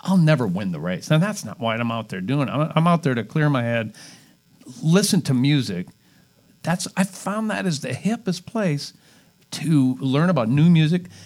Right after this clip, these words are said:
go back and listen to your old favorite stuff. That's what I absolutely love about it. So, but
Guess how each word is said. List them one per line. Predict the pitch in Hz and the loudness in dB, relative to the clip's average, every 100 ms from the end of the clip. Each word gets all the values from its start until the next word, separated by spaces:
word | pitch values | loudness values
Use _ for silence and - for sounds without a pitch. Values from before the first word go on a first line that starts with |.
| - _ _ _ - | -20 _ _ _ -4
go | 156 | 0
back | 160 160 | 2 0
and | 135 | 0
listen | 135 139 131 | 0 -2 -2
to | |
your | 117 101 | -4 -6
old | 113 143 | -4 -6
favorite | 139 - 156 156 151 | -6 -6 -4 -2 -6
stuff. | - 151 175 - - _ _ - | -4 -4 -4 -6 -20 _ _ -2
That's | 170 190 - | 0 2 0
what | 131 | 0
I | 113 139 - | 2 0 -2
absolutely | 131 127 - 127 117 101 | -6 -6 -6 -6 -6 -8
love | 107 110 110 | -10 -8 -6
about | 85 71 - | -8 -10 -14
it. | - _ _ _ _ | -20 _ _ _ _
So, | - 95 - - | -8 -6 -6 -8
but | 67 131 | -2 -2